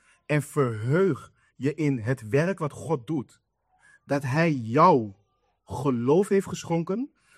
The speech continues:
om hem te willen gehoorzamen en om, om hem te willen navolgen. Dat hij je iedere dag de kracht geeft om dat woord te openen,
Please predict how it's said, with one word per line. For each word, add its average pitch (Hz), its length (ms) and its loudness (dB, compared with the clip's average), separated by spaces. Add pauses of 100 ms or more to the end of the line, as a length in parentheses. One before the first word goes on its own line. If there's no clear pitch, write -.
(120)
om 135 180 0
hem 156 360 0
te 175 100 -4
willen 151 220 0
gehoorzamen 143 800 -4 (300)
en 131 140 -4
om, 131 200 -2 (100)
om 135 160 -4
hem 131 140 -2
te 139 80 -8
willen 127 180 -2
navolgen. 104 600 -10 (1080)
Dat 170 160 2
hij 190 120 6
je 175 220 4 (100)
iedere 233 500 2
dag 139 480 2 (380)
de 135 260 -4
kracht 170 320 -2
geeft 107 440 -10 (420)
om 139 140 -2
dat 113 300 -2
woord 160 260 -2
te - 160 -12
openen, 113 500 -2